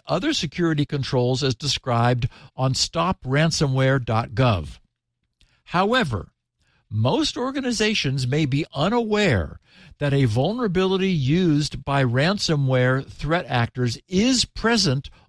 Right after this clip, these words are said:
on their network. Through the Ransomware Vulnerability Warning Pilot, which started on January thirtieth, twenty twenty-three, so coming up on a year ago, cisa is undertaking a new effort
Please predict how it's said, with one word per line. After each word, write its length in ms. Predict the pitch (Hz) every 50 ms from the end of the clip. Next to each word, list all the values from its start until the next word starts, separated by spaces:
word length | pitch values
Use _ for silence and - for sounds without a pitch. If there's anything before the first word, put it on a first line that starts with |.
| _ _ -
on 260 | 127 139 151 160 156
their 160 | 160 170 170
network. 600 | 170 202 233 - - 123 95 82 - - - - - _ _ _ _ - _ - - - - -
Through 240 | - 170 175 165
the 120 | 143 143 117
Ransomware 760 | 110 120 135 165 226 240 - - 233 220 208 208 208 208 190
Vulnerability 840 | 160 165 165 175 170 160 151 127 156 165 165 160 165 151 156 156
Warning 600 | 139 120 110 120 147 175 196 190 185 180 175 160
Pilot, 600 | - - - - 190 185 151 101 95 - - - - _ - _ _ - - _ -
which 200 | 135 131 - -
started 380 | - - 127 131 156 180 190 180
on 160 | 160 147 127
January 540 | 113 127 127 135 160 190 208 226 240 254 240
thirtieth, 480 | - - 185 165 156 156 156 170 165 -
twenty 300 | - 123 113 113 131 139
twenty-three, 720 | - - 165 156 170 185 - - 196 190 143 101 85 - _ _ _ _ -
so 280 | - 117 113 110 104 - - _ _ -
coming 220 | - 127 135 143
up 120 | 156 156 165
on 100 | 170 170
a 40 | 175
year 180 | 170 160 131
ago, 320 | 113 95 101 87 87 90 - _ _ _ _ _ _ _ _ _ _ _ _ _ _ _ _ _ _ _ _ _ _ _ _ - -
cisa 560 | - - - 233 233 - - 156 143 156 - _ _ _ - - - - - -
is 160 | 147 120 -
undertaking 760 | - 139 180 233 294 277 208 - 185 180 175 - 175 175 180 151
a 140 | 151 131 123
new 320 | 123 127 170 247 285 247
effort 420 | 220 220 214 - 98 - - -